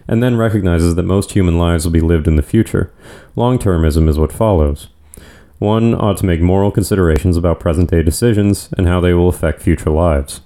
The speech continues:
From there, Will MacAskill investigates various risks. The jargon long-termists and effective altruists sometimes uses X risks, existential risks, and S risks, risks of increased suffering.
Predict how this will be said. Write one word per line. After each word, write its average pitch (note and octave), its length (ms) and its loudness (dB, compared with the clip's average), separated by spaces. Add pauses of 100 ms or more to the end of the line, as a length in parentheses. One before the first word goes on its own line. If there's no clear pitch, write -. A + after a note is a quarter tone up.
(880)
From C#3+ 200 0
there, C3 200 2
Will A#2 200 2
MacAskill G2 520 0
investigates F2 520 0
various D#2+ 360 0
risks. - 520 -4 (500)
The F2+ 60 -2
jargon G2+ 400 0
long-termists F#2 640 0
and F#2 100 0
effective D#2+ 340 -2
altruists E2 400 -2
sometimes D#2+ 380 -2
uses D#2 440 2
X - 280 -2
risks, - 500 -2
existential E2 580 -2
risks, D2 420 -4
and D#2+ 400 -2
S - 260 -2
risks, - 440 -8 (340)
risks F#2 400 -2
of E2+ 100 0
increased D#2 400 -2
suffering. - 460 -4